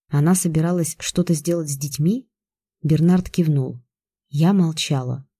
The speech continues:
осознавая. Она думала накрыть их маленькие головки подушкой, сверху, чтобы плач не было слышно. Она устала от того, что не могла их успокоить, а они не могли перестать. Ему было сложно произносить эти слова.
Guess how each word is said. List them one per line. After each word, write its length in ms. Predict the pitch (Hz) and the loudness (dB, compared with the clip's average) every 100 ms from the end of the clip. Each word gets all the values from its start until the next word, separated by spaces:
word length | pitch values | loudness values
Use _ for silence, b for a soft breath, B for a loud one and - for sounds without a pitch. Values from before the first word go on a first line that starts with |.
| _ | _
осознавая. 1040 | 139 - 143 143 139 139 143 135 127 127 - _ _ _ _ | -6 -4 -4 -2 -2 -4 -6 -8 -10 -12 -18 _ _ _ _
Она 240 | 160 165 | 4 4
думала 360 | 170 220 185 143 | 4 4 4 4
накрыть 400 | 143 143 208 196 | 0 0 -2 0
их 140 | - | 2
маленькие 460 | 175 170 160 143 147 | 2 2 0 0 -2
головки 420 | 151 165 165 160 | -2 -4 -6 -6
подушкой, 720 | - 160 143 - - 127 - _ | -2 0 0 -4 -8 -10 -10 _
сверху, 580 | - 226 180 - - - _ | -4 0 0 -2 -14 -18 _
чтобы 320 | - - 160 160 | -12 -2 0 2
плач 360 | 185 202 - | 0 0 2
не 100 | 180 | 2
было 200 | 175 180 | 4 0
слышно. 640 | 175 147 131 - 135 147 - _ - | -2 -4 -6 -6 -8 -8 -12 _ 0
Она 220 | 160 170 | 4 4
устала 440 | 185 - 208 185 | 2 0 0 0
от 100 | 160 | 0
того, 200 | 180 175 | 0 0
что 160 | 175 160 | 0 -2
не 80 | 160 | -2
могла 320 | 160 165 175 | -2 -4 -4
их 140 | 156 | -2
успокоить, 640 | 151 - 156 208 220 151 147 | -4 -2 -4 0 2 2 0
а 80 | |
они 160 | 147 165 | -2 -4
не 100 | 160 | -4
могли 300 | 151 156 170 | -4 -4 -2
перестать. 640 | 165 165 - 143 127 - - _ _ _ | 0 0 -2 -4 -4 -8 -20 _ _ _
Ему 300 | 151 175 202 | 0 2 2
было 240 | 190 202 | 0 -2
сложно 640 | 190 - 175 170 139 135 135 | -2 -2 0 0 0 -6 -6
произносить 720 | 135 135 135 143 139 233 - | -6 -4 -4 -4 -4 -6 -4
эти 220 | 143 - | -4 -4
слова. 560 | - 165 151 139 127 | -6 -6 -6 -6 -8